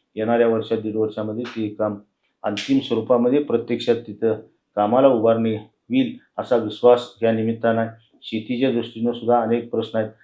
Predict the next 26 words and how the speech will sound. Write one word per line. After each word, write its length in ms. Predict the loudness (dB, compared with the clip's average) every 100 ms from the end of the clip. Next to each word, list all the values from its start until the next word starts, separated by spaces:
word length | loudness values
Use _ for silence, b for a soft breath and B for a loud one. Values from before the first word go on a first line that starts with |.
| _ -4
आमच्याकडं 600 | -4 0 0 2 4 4 4
तालुक्यामध्ये 500 | 2 2 0 0 0
जवळपास 440 | 0 2 0 -2 -4
वीस 240 | -8 -6
ते 40 | -8
पंचवीस 460 | -6 -6 -6 -6
हजार 220 | 4 4 4 B B _
एकर 240 | -8 -2 -2
क्षेत्र 420 | 0 0 0 -2
हे 200 | -4 -2
शारपड 420 | 4 4 4 0
आहे. 120 | 0 -4 _ _ _
मग 260 | -2 0 0
जिल्हा 260 | -2 0 2
मध्यवर्ती 560 | 2 2 0 0 -2
बँकेच्या 420 | 0 -2 -2 -4 -2
माध्यमातून 580 | -2 0 -2 -2 -2
आम्ही 200 | -2 0 0
त्याला 240 | 2 0 -4 _ _
अकरा 300 | -6 2 2
टक्के 400 | 4 0 0 0 0 -4
व्याजानं 420 | 0 2 2 2
आम्ही 200 | 2 0
जिल्हा 240 | -2 -2 -2
मध्यवर्ती 420 | -2 -2 -4 -4
बँकेतनं 500 | -4 -6 -6 -6